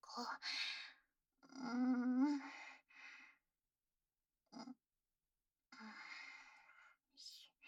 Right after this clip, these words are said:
しょうがないか。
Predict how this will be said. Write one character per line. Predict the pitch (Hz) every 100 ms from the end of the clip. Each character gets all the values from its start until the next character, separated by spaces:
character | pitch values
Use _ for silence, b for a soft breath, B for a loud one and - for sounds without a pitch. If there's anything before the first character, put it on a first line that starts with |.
| B B B B _ _ _ _ _ _ _ _ _ _ -
し | - - 277
ょ | 269
う | -
が | 254
な | 247 240 240 240
い | - _ _ _ _ _ _ _ _ _ _
か。 | - - - -